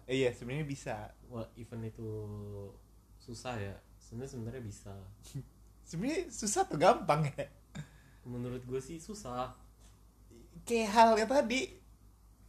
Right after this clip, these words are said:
Speaker 1: Lu
Speaker 2: Apa?
Speaker 1: kayak, eh, ya itu, nonton bokep. Ya udah, tinggal nggak usah nonton.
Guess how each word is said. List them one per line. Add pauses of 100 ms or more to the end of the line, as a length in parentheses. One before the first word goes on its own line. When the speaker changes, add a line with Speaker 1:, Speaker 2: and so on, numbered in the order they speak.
Speaker 1:
Lu
Speaker 2:
Apa? (220)
Speaker 1:
kayak, (200)
eh, (220)
ya (200)
itu, (320)
nonton
bokep. (340)
Ya
udah,
tinggal
nggak
usah
nonton.